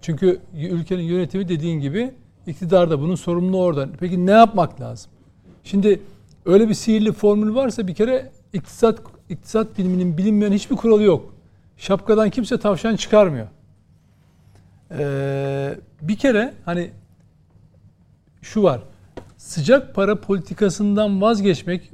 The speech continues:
ulusal bir güvenlik stratejisi ise bunu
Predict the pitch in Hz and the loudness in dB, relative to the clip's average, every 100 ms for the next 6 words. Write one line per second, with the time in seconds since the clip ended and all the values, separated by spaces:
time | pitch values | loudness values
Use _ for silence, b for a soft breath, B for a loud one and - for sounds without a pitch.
0 | - 165 180 226 233 185 208 202 - _ | -8 -6 -2 0 0 0 -4 -6 -16 _
1 | _ _ - 160 185 202 233 - 190 160 | _ _ -2 4 6 4 0 -2 -4 -2
2 | 175 147 - 247 - 170 226 - _ _ | -4 -6 -8 -6 -4 -6 -6 -12 _ _
3 | _ _ _ - 185 240 262 | _ _ _ -2 2 4 2